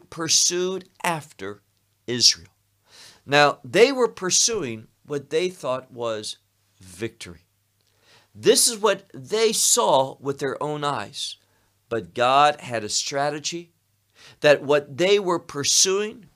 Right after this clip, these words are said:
was going to bring about their own defeat. Meaning this, doesn't matter who you are, when you are in sin and rebelliousness against the will of God, you are going to easily be deceived,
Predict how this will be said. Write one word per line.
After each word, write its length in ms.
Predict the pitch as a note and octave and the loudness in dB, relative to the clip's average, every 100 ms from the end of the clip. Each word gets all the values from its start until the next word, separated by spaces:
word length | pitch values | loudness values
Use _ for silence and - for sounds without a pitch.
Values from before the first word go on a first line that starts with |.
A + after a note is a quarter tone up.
| _ | _
was 200 | A2+ F2+ | -16 -10
going 200 | A#2+ B2 | -8 -8
to 80 | A2 | -8
bring 260 | A#2 B2 | -8 -8
about 380 | B2+ A#2+ G#2 - | -8 -8 -8 -8
their 240 | G2 - _ - | -10 -12 _ -10
own 440 | A#2 G#2 G2+ F#2+ _ - | -8 -8 -12 -18 _ -14
defeat. 560 | - - - G2 _ _ _ _ _ _ _ - | -12 -12 -16 -16 _ _ _ _ _ _ _ -12
Meaning 340 | D3 D3 C3 | -8 -6 -8
this, 460 | F2+ F2+ - - - _ _ _ _ _ _ _ _ _ _ | -10 -12 -12 -12 -16 _ _ _ _ _ _ _ _ _ _
doesn't 320 | G#2+ G#3 A#3 A3+ | 2 4 4 0
matter 380 | G3 C#3+ C3+ - | 2 2 0 -6
who 280 | - A#3 C4 | -12 -8 -6
you 240 | B3 B3 | -6 -4
are, 280 | A#3+ - - _ _ _ _ _ - - | -6 -8 -14 _ _ _ _ _ -20 -18
when 280 | C3 D#3+ E3 | 0 2 2
you 560 | D3 F#3 B3+ G3 F#3 - | -2 -6 -4 -4 -6 -2
are 160 | E3 D#3 | 2 4
in 160 | D#3 | 2
sin 580 | D3 - B3 G#3 C#3+ C#3+ - | 2 2 2 0 -2 -4 -6
and 200 | D#3 D3+ | -4 -2
rebelliousness 1080 | D#3 A#2+ G#3 B3 F#3+ A#2+ - C3+ C3+ - - | -4 -2 -2 0 -2 -4 -6 -4 -4 -2 -2
against 580 | C#3+ A#2 G3 F#3 - - | -6 -4 -4 0 -2 -2
the 140 | D3 | -6
will 280 | C#3 G3+ G#3+ | -2 0 0
of 140 | G#3 | -2
God, 440 | F3+ C3+ F#2+ F#2 - _ _ _ | -2 -2 -4 -8 -14 _ _ _
you 220 | - C#3 C#3 | -6 -2 -2
are 80 | |
going 320 | B2+ C3+ C3 B2 | -2 -6 -6 -10
to 280 | A#2+ - | -12 -12
easily 440 | C3+ D#3+ F#3 F#3 F3+ | -8 -6 -6 -6 -8
be 220 | F3+ F3+ | -6 -8
deceived, 720 | F#3 - - G#2+ E2 - _ | -6 -6 -6 -8 -14 -20 _